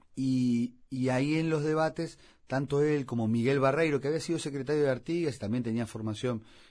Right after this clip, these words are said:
eh, jurídica, aportaron elementos que yo creo son interesantes, porque, ta, hay, hay cosas que, que hoy en día en, en clave de,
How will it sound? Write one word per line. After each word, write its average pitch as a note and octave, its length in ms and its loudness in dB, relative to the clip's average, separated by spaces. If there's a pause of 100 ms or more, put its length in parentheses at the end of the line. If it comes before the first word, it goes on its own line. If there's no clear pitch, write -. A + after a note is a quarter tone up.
(120)
eh, G2 240 -8 (100)
jurídica, C#3 640 -4 (920)
aportaron C3 560 -2
elementos E3+ 440 -2
que D#3 100 -10
yo D3+ 120 -6
creo E3 140 -4
son F3 160 -2
interesantes, D3 640 -2
porque, G#2 340 -6 (580)
ta, A#2+ 240 2 (2000)
hay, F#3 360 2
hay F3 200 -2
cosas F#3+ 320 -4
que, B2 520 0 (140)
que G#2 320 -2
hoy B2 180 0
en B2 120 2
día B2 340 0
en, G#2 200 -2
en G2+ 220 -6
clave A#2 380 0
de, G2+ 300 -2